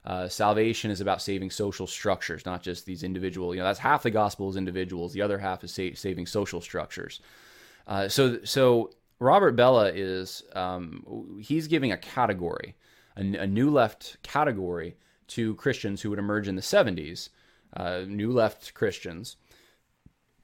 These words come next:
evangelicals, who would use this to say it's a false religion. America's civil religion is a false religion. And that's what the majority, how convenient, that's what the majority of evangelicals are. And we are the ones with the truth, with the true Jesus, the true gospel.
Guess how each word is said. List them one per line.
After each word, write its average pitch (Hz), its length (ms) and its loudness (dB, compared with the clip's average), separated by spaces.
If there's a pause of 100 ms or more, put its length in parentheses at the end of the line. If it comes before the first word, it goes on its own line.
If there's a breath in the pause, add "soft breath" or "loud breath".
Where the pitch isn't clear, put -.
(140)
evangelicals, 107 840 0 (1160)
who 120 540 2
would 117 160 0
use 175 260 2
this 110 180 -2
to 120 80 -4
say 107 220 2
it's 107 100 -2
a 120 60 0
false 117 300 0
religion. 101 340 -2
America's 127 460 0
civil 143 240 2
religion 110 320 2
is 92 100 -6
a 90 60 -8
false - 420 0
religion. 87 420 -10 (640)
And 113 120 0
that's 131 180 4
what 113 100 -2
the 107 60 0
majority, 156 540 2 (160 soft breath)
how 156 80 6
convenient, 113 500 2
that's 123 160 6
what 113 80 0
the 117 60 2
majority 117 380 6
of 107 60 0
evangelicals 98 640 0
are. 92 260 0
And 101 200 -4
we 190 160 4
are 202 100 10
the 160 80 4
ones 131 200 0
with 107 120 -6
the 98 60 -10
truth, - 320 -12
with 92 120 -12
the 92 60 -12
true 135 300 -6
Jesus, 107 360 -6
the 90 80 -10
true 92 180 -10
gospel. - 480 -6